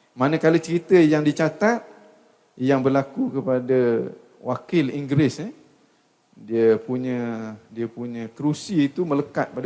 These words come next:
punggung dia. Ketika mana berbincang, minta supaya Tok Kupaloh menyerahkan,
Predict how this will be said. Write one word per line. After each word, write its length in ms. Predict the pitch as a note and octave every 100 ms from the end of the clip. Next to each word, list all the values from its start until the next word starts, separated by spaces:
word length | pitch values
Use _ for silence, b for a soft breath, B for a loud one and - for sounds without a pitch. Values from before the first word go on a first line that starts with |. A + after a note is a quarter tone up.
| B2+
punggung 480 | C#3 C#3 C#3 C3 A#2+
dia. 240 | G#2 E2+ - B B -
Ketika 400 | B2 B2 - C3
mana 560 | A#2+ A#2+ A#2+ A2+ G#2+ A2 _ -
berbincang, 720 | A#2 A#2 B2+ - F3 G3 D#4 - b b b _
minta 560 | C3 C3 - F3+ G3+ -
supaya 320 | - C3 A2+ B2
Tok 240 | - -
Kupaloh 320 | - A#2+ C3+
menyerahkan, 800 | A#2+ A#2+ B2 B2+ A#2+ D3 E3+ A3